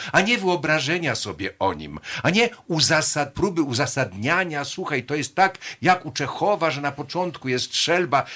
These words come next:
na ścianie, która wystrzeli w, w, w końcu”. To nie jest taka literatura. Otóż ta literatura jest inna i to jest cenne.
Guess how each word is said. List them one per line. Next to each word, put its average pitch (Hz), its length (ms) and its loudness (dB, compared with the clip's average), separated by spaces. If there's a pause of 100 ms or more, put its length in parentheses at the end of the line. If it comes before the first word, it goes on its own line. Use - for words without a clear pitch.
(120)
na 139 100 0
ścianie, 180 440 0
która 135 200 -4
wystrzeli 147 580 0
w, 113 60 -4
w, 139 340 -2
w - 40 -8
końcu”. 147 300 -2 (1040)
To 127 140 0
nie 135 220 2
jest 143 200 0
taka 113 200 -2
literatura. 95 600 -4
Otóż 101 240 -2
ta 175 180 2
literatura 127 560 0
jest - 260 -4
inna 165 320 2
i 113 80 -2
to 117 120 -4
jest 110 200 -2
cenne. 76 360 -4